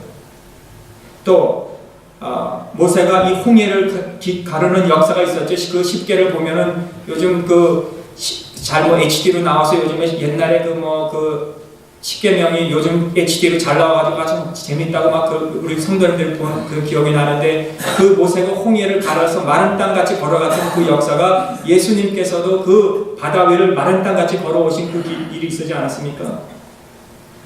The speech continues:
심지어는 광야 생활 사십 년 동안 모세가 아침 저녁마다 만나와 메추라기로 이스라엘 백성들의 먹인 사건을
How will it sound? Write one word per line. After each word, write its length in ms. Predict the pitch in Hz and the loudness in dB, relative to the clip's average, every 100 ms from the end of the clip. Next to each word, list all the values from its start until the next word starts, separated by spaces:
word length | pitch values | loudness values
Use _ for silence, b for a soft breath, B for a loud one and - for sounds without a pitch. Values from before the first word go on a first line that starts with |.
| - | -18
심지어는 600 | - 226 208 202 190 196 | -2 4 4 4 2 2
광야 280 | - - 180 | 0 0 0
생활 360 | 180 185 175 180 | 0 0 0 0
사십 360 | 180 190 190 | 0 0 0
년 160 | 185 170 | 0 -2
동안 260 | 175 180 175 | 0 0 2
모세가 480 | 165 165 165 185 - | 2 2 2 2 0
아침 280 | - 220 202 | 0 0 2
저녁마다 600 | 190 185 180 175 175 185 | 2 2 2 2 2 2
만나와 440 | 180 165 175 180 | 2 2 2 2
메추라기로 580 | 175 165 190 170 170 175 | 0 0 0 2 2 2
이스라엘 320 | 170 175 170 | 0 2 2
백성들의 460 | 170 165 170 170 165 | 2 0 0 -2 0
먹인 260 | 147 151 | 0 0
사건을 640 | - 147 156 147 156 170 | -2 -4 -2 -2 0 0